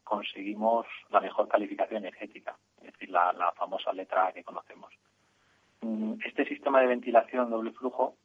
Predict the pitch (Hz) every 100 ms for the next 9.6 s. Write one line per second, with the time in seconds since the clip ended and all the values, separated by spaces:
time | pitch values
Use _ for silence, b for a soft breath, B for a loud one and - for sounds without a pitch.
0 | - 113 107 107 107 117 - 127 127 117
1 | - 120 117 - 104 101 110 104 104 107
2 | 104 104 107 120 - _ _ _ _ _
3 | _ - 110 104 104 104 107 - 120 110
4 | 110 113 117 101 101 104 101 104 101 -
5 | - 98 98 - _ _ _ _ _ _
6 | - 107 123 - _ 113 107 104 113 117
7 | 113 123 - 123 120 117 113 110 104 104
8 | 104 120 113 113 113 98 98 - 101 101
9 | 98 101 101 117 117 127